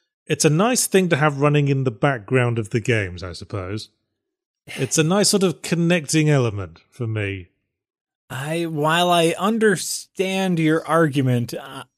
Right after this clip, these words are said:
Speaker 2: the, I, I, I always thought the Riddler trophies were the worst part of all the Batman Arkham games.
Speaker 1: I
Speaker 2: There's
Speaker 1: mean, it sort
Speaker 2: so
Speaker 1: of
Speaker 2: many
Speaker 1: raises
Speaker 2: of
Speaker 1: some
Speaker 2: them.
Speaker 1: questions about Batman's motivation if he puts so,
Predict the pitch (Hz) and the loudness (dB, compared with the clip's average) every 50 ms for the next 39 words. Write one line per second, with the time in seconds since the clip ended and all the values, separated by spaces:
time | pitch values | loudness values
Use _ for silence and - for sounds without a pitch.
0 | _ _ _ - - 190 - 180 135 135 160 160 160 147 143 151 160 165 175 160 | _ _ _ -14 -14 -12 -10 -8 -2 2 4 4 6 6 6 4 4 4 4 2
1 | 135 143 156 156 160 156 151 139 131 - - - - 151 139 135 135 135 135 127 | 2 2 4 4 6 4 4 2 0 -8 -12 -6 0 2 4 4 4 4 2 2
2 | - 143 123 127 127 120 110 113 123 123 120 120 113 110 - - 123 113 107 - | 0 0 0 2 0 -2 0 -2 -2 -2 -2 -2 -4 -6 -4 -4 -2 -2 -2 -2
3 | 117 107 101 104 110 110 110 95 110 104 98 107 104 101 98 - - _ - 113 | -4 -4 -4 -4 -6 -6 -4 -4 -4 -6 -4 -4 -4 -4 -6 -8 -12 _ -6 -4
4 | 107 101 95 - - 143 117 123 127 110 101 95 90 107 98 95 92 101 101 95 | -4 -2 -4 -6 -8 -10 -8 -8 -8 -8 -8 -8 -8 -10 -10 -10 -10 -10 -10 -10
5 | 87 101 98 95 90 90 90 92 - - 98 92 90 87 85 85 85 87 92 - | -10 -10 -12 -10 -10 -10 -12 -12 -12 -12 -14 -12 -12 -14 -14 -16 -18 -20 -20 -20
6 | - - - _ _ _ _ _ _ _ _ _ _ - 139 139 135 135 143 147 | -20 -20 -20 _ _ _ _ _ _ _ _ _ _ -6 0 0 2 2 2 2
7 | 147 143 - - - 202 196 196 185 156 143 139 127 120 117 117 120 123 165 180 | 0 0 0 0 0 0 2 2 2 0 0 -2 -2 -4 -4 -4 0 2 2 2
8 | 175 107 - - - 156 147 92 - 165 143 - - - 156 147 135 131 123 143 | 4 2 2 0 0 0 -2 0 2 2 2 2 2 0 0 2 2 0 2 2
9 | 143 135 127 - 143 135 135 127 123 127 120 113 120 123 120 110 120 117 120 117 | 2 2 2 2 0 -2 0 -2 -2 -4 -2 -2 -2 -2 0 0 -2 -2 0 0
10 | 107 95 85 92 87 90 90 87 - - 101 98 92 _ _ _ _ _ _ _ | -2 -2 -6 -10 -12 -12 -12 -14 -10 -8 -10 -10 -10 _ _ _ _ _ _ _
11 | _ _ - - - - - 127 - 135 123 - - - 135 127 120 117 117 | _ _ -20 -20 -20 -16 -16 -10 -4 -4 -4 -4 -2 -2 0 0 0 -2 -6